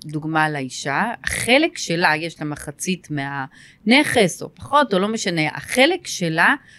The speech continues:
הוא באמת ההון העצמי שאיתו מגיעה לעסקה.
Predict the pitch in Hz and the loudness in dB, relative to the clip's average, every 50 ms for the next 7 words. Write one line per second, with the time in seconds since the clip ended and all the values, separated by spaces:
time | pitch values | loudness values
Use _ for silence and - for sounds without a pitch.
0 | _ _ _ - 262 330 415 392 - 208 190 175 175 196 254 302 277 - 240 214 | _ _ _ 4 6 6 6 6 6 4 4 4 4 2 2 2 2 2 2 4
1 | 226 254 285 277 269 247 202 175 165 - - - - 190 208 247 339 440 427 _ | 4 2 4 4 4 6 4 4 2 -2 -6 -4 0 2 4 4 4 2 -2 _
2 | _ _ - - - 208 202 190 - - 277 311 349 339 311 262 285 269 269 262 | _ _ -6 -2 0 2 2 2 2 4 4 4 6 4 2 4 4 4 4 4
3 | 269 262 262 240 - - - - 226 208 202 | 4 2 0 -2 -4 -8 -4 0 2 2 2